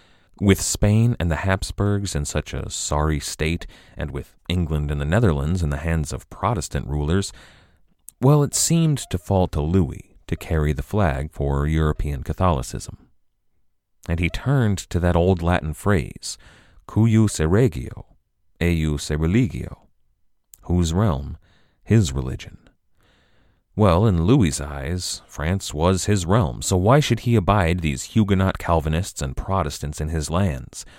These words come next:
So he chose to do something about it.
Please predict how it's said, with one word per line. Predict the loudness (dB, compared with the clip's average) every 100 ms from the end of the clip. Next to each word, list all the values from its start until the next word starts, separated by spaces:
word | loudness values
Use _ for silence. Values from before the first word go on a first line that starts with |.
| -20 _ _ _ _ _
So | -4 0 0
he | 0 -2
chose | -4 -4 -4 -4
to | -4
do | -2 -2
something | -2 -8 -8 -10
about | -10 -10 -12
it. | -18 -20